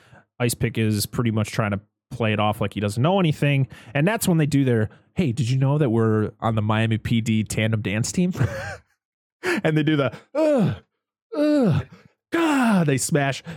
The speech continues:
For any audio listeners, I just did the dance from the movie, so I apologize, but you could hear from my grunting. You could just imagine it, okay? Um,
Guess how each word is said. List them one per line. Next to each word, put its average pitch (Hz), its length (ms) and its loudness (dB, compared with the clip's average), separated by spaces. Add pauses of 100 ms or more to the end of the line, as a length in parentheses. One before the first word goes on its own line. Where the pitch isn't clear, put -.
(160)
For 170 220 0
any 185 180 2
audio 165 300 2
listeners, 143 400 2
I 135 80 2
just 131 180 0
did 131 160 0
the 123 60 2
dance 113 400 0
from 113 260 -4
the 107 60 -4
movie, 104 320 0
so 107 180 0
I 104 140 2
apologize, 101 560 0
but - 260 -2
you 113 80 0
could 104 140 -2
hear 113 180 0
from 113 160 0
my 101 120 0
grunting. 98 440 -2
You 104 100 -2
could 104 120 -4
just 107 160 -4
imagine 101 420 -4
it, 80 140 -10 (140)
okay? 107 260 -4 (880)
Um, 127 640 0